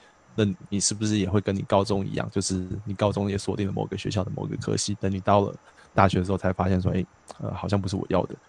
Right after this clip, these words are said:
那你现在也有可能会做一样的事情，或者是说他可能会，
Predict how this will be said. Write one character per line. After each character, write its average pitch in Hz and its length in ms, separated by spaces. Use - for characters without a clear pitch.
那 107 80
你 95 100
现 104 260
在 104 120
也 98 80
有 98 140
可 - 120
能 90 100
会 92 280
做 98 180
一 95 140
样 107 160
的 95 60
事 101 180
情， - 260
或 104 80
者 98 80
是 101 100
说 98 180
他 107 200
可 98 160
能 90 120
会， 95 320